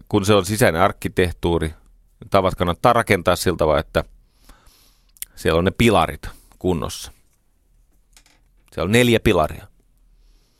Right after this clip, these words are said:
jotta ne tavat voisivat alkaa muokkautua kohti semmoista suuntaa, että ihminen voisi hyvin. Ensimmäinen on tämä monitorointi.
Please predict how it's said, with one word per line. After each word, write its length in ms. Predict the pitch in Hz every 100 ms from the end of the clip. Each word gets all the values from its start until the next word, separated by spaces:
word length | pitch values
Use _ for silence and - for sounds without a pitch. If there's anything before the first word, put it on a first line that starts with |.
| _ _ _ _ _ _ _ _ _ _ _ _ _ _ _ _ _ _ _ _ -
jotta 300 | 92 - 101
ne 100 | 95
tavat 380 | - 98 87 -
voisivat 400 | 87 82 78 76 - -
alkaa 300 | 80 80 82
muokkautua 640 | 95 107 - 87 82 87 80
kohti 300 | 92 - 85
semmoista 300 | 82 78 -
suuntaa, 380 | 90 80 -
että 160 | - 82
ihminen 220 | 82 76 76
voisi 180 | -
hyvin. 180 | 85 73 - _ _ _ _ - _ _ _ _ -
Ensimmäinen 500 | 110 110 104 95 90
on 100 | 80
tämä 300 | 82 82 - - _ -
monitorointi. 840 | 98 120 127 123 117 107 98 104